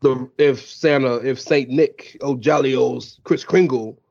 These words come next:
will be out here, like, stabbing dudes in the, in the head with, like, sharp candy canes or nothing, but, eh, makes sense. It's pretty fun. Of course, of all the houses Homeboy would try to rob, he robs the house that Santa's at.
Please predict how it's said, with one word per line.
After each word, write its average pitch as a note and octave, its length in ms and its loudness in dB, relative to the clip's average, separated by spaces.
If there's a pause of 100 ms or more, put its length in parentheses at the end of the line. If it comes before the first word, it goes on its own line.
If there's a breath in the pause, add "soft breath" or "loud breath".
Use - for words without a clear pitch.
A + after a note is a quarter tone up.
(360)
will C3 100 0
be C#3+ 160 2
out C#3 160 0
here, C3+ 220 2
like, B2 360 -2
stabbing C3+ 420 -2
dudes C3 340 -4
in C3 120 0
the, B2 200 -4
in C3 100 -4
the B2+ 100 -4
head B2+ 280 0
with, B2 220 -4
like, A#2+ 260 -4
sharp C#3 280 -2
candy E3 280 2
canes A#2 340 -6
or G#2+ 40 -10
nothing, G#2+ 300 -10
but, B2 260 -4 (680)
eh, G4+ 380 2 (1000)
makes E4 180 2
sense. - 460 -2 (640)
It's - 80 -20
pretty C4+ 200 0
fun. F3+ 280 0 (360 loud breath)
Of C#3 80 -12
course, G3 240 0
of D3 80 0
all D#3 320 2
the D3+ 140 -2
houses C3+ 500 -2 (160)
Homeboy B2+ 400 0
would A#2 100 -6
try B2 180 0
to A2 80 -2
rob, A2 460 -2
he B2+ 140 -2
robs A#2 320 2
the G#2+ 80 -4
house G#2+ 320 -2
that A2 200 -4
Santa's G#2+ 320 0
at. F#2 240 -8